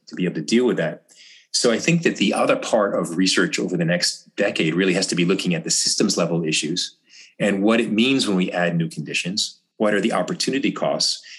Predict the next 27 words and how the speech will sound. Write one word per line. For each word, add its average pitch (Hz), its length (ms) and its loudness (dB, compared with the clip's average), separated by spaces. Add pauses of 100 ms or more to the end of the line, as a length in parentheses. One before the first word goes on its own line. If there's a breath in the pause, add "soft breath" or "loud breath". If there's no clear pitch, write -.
(100)
And - 80 -6
how - 160 0
do 156 40 2
we 143 120 2
make 120 120 2
sure 117 160 2
the 95 100 2
system 95 440 -2 (180 soft breath)
is - 140 -4
robust 101 420 0
enough 85 280 0
to 85 80 -4
be 90 160 2
able 82 140 -2
to 85 140 -4
address 87 640 0 (300)
adding 92 340 2
new 85 140 2
conditions 78 760 -2 (220 soft breath)
in - 80 -2
a 90 80 2
way 92 200 4
that 85 180 0
doesn't 90 420 0 (960)
make 92 460 -2 (260)
equity 90 540 0
worse? 80 800 -2